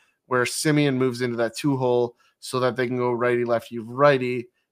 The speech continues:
And I think Josh Jung finds himself in that four hole and not Adolis Garcia, which some people might think is, is the right option. Uh, so Josh Jung's a better contact hitter.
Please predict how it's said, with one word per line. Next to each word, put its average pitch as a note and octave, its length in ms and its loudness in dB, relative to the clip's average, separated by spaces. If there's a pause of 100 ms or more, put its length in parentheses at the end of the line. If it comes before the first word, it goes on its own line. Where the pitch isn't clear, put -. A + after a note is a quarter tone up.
(100)
And B2 180 0
I B2+ 220 0
think B2+ 200 -4
Josh B2+ 360 2
Jung C3 160 2
finds B2 320 0
himself A#2 380 -2
in A#2 60 -6
that G#2 140 -6
four D#3+ 300 2
hole A#2 320 0 (320)
and A#2+ 140 -4
not B2+ 200 2
Adolis B2 460 -2
Garcia, A#2 440 -4
which A2 260 -8
some A#2 160 -2
people A#2 280 -8
might A2+ 240 -6
think A#2 260 -6
is, G#2+ 300 -6
is A2+ 240 -8
the A2 80 -4
right A#2+ 220 2
option. G2 480 -4 (420)
Uh, G#2+ 340 0
so A#2+ 260 -2
Josh D3 320 2
Jung's D3 200 2
a B2 40 -2
better A2+ 180 -2
contact C#3+ 480 2
hitter. C3+ 340 2